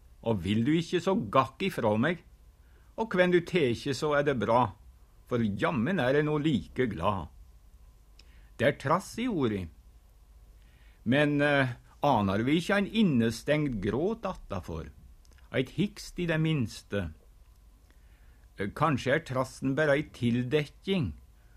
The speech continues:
av det som ligger nake og levende, bevrande varmt og sårt og skjelv innunder. At en vil syne seg sterk og trassig,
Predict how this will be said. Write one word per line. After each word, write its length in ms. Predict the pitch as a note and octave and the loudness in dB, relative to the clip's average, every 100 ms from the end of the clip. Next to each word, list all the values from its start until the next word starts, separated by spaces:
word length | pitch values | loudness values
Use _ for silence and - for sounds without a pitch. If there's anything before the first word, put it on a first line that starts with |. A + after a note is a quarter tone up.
| - - | -12 0
av 200 | C3+ A2 | 0 4
det 240 | A#2+ C#3 | 4 4
som 160 | D#3+ D3+ | 0 0
ligger 240 | D#3 C#3+ | 0 2
nake 520 | D#3 E3+ C#3 A#2 B2 C#3 | 4 4 4 0 0 2
og 180 | D#3 C#3+ | 2 2
levende, 720 | E3 D#3+ C3+ A2+ A#2+ C3 D#3+ A#2 - - - | 2 2 2 0 0 2 0 -2 -18 -20 -14
bevrande 800 | F#2+ D3+ D#3 C#3+ B2+ B2+ C#3 D#3 G#2 | 2 4 4 2 2 2 2 0 2
varmt 460 | A#2+ D3 D#3 - D#3 | 4 6 4 -2 -4
og 80 | - | -4
sårt 560 | - B2+ C3+ D3+ - | -2 -2 0 -2 -4
og 120 | C#3 | -8
skjelv 480 | - - B2 C#3 C#3 D3 | -6 -2 0 0 -2 0
innunder. 560 | C3+ C#3+ D3 D3+ B2+ - - - - - - - - - - - - - | 0 0 -2 -4 -6 -10 -20 -20 -20 -20 -20 -20 -20 -20 -20 -20 -10 0
At 120 | C3+ | 4
en 140 | C3+ | 4
vil 120 | C#3+ B2 | 2 -2
syne 520 | - F#3 E3+ B2 A2+ | -6 -4 0 0 0
seg 160 | G3 | -4
sterk 560 | F#3 - C#3+ F#3+ - - | -8 -4 -2 -2 -4 -6
og 140 | D#3+ E3 | -6 -4
trassig, 540 | F3+ - - G3 | -6 -6 -6 -4